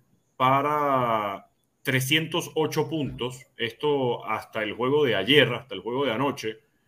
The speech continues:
Aaron Hicks, por ejemplo, dejó pasar oportunidades importantes en esa,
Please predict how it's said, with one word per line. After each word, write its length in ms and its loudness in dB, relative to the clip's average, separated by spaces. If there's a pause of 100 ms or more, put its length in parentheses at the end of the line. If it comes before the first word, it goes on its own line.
(580)
Aaron 320 4
Hicks, 240 2
por 180 0
ejemplo, 580 0
dejó 420 0
pasar 280 2
oportunidades 760 -2
importantes 1080 -4
en 220 -8
esa, 760 -2